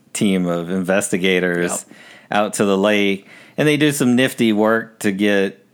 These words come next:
Speaker 2: Well, they're gonna meet up at, uh, Makeout Rock.
Speaker 1: Oh,
Speaker 2: Skull,
Speaker 1: they did
Speaker 2: Skull
Speaker 1: meet at
Speaker 2: Rock.
Speaker 1: Skull Rock,
Speaker 2: Yeah.
Speaker 1: yeah.
Speaker 2: And Dusty's
Speaker 1: Uh,
Speaker 2: like, "It's this way, I got my compass." And Steve's like, "I invented Skull Rock as a makeout point. I know where
Speaker 1: Yeah.
Speaker 2: it's at."
Speaker 1: Oh, and
Speaker 2: Yeah.
Speaker 1: that's where they use the compass trick again from
Speaker 2: Yeah.
Speaker 1: the other season where the magnetic,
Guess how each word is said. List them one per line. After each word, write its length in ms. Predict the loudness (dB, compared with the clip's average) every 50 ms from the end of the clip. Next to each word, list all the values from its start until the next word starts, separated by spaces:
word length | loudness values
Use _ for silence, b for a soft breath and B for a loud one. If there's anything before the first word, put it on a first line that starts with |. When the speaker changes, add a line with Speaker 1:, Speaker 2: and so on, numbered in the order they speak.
| _ _ _ _ _ _
Speaker 2:
Well, 60 | -8 -6
they're 80 | -4
gonna 180 | -4 -4 -4 -4
meet 160 | -4 -4 -2
up 140 | -4 -4 -4
at, 220 | -6 -10 -8 -6 -6
uh, 220 | -6 -6 -6 -10 -14 -18 -20 _ b b b b b
Makeout 360 | -6 -4 -4 -6 -8 -8 -10
Rock. 400 | -10 -10 -10 -12 -14 -16 -20 -20 _ _ b b b b b b b b b
Speaker 1:
Oh, 120 | 0 2 2
Speaker 2:
Skull, 120 | 4 4 2
Speaker 1:
they 60 | 2
did 80 | 2
Speaker 2:
Skull 180 | 4 4 4 4
Speaker 1:
meet 160 | 4 4 4
at 120 | 2 2 2
Speaker 2:
Rock. 100 | 0 -2
Speaker 1:
Skull 340 | -2 0 2 2 2 2
Rock, 380 | 2 2 2 2 2 0 0 0
Speaker 2:
Yeah. 100 | 0 2
Speaker 1:
yeah. 300 | 2 2 2 0 -2 -4 -6 B B B B B
Speaker 2:
And 100 | B -4
Dusty's 460 | 0 0 0 0 0 0 -2 0 0 -2
Speaker 1:
Uh, 40 |
Speaker 2:
like, 120 | -4 -4 -4
"It's 140 | -4 -2 -2
this 200 | -2 -2 0 0
way, 180 | 0 0 0
I 60 | 0
got 200 | 0 0 0 0
my 100 | 0 -2
compass." 480 | -2 -2 -4 -4 -2 -2 -4 -4 -4 -6
And 240 | -6 -6 -8 -8 -8
Steve's 300 | -6 -6 -6 -4 -4 -4
like, 180 | -6 -6 -4 -2
"I 120 | 0 0
invented 500 | 0 0 0 0 2 2 2 2 2 0
Skull 320 | -2 -2 0 0 0 2 0
Rock 260 | 0 0 -2 -2 -4
as 120 | -6 -6
a 40 | -4
makeout 360 | -4 -4 -4 -4 -4 -6 -6
point. 220 | -6 -8 -8 -8 -6
I 80 | -4 0
know 120 | 2 4
where 80 | 4 4
Speaker 1:
Yeah. 120 | 2 0
Speaker 2:
it's 140 | -2 -2 -2
at." 160 | -4 -2 0 0
Speaker 1:
Oh, 120 | 0 2
and 80 | 2 2
Speaker 2:
Yeah. 80 | 0
Speaker 1:
that's 100 | 0 0
where 120 | 0 0 0
they 120 | 2 2 2
use 240 | 2 2 0 0
the 120 | 0 -2 -2
compass 440 | 0 0 -2 0 0 -2 -4 -2 0
trick 220 | 0 0 0 0
again 380 | 0 0 0 2 2 0 0 0
from 160 | 0 0 0
Speaker 2:
Yeah. 120 | 0 0
Speaker 1:
the 60 | 0
other 80 | 0 -2
season 420 | -2 -2 -2 0 0 0 0 0
where 160 | 0 0 0 0
the 140 | 0 -2
magnetic, 680 | -2 0 0 0 0 0 0 0 0 0 0 -2 -2 -6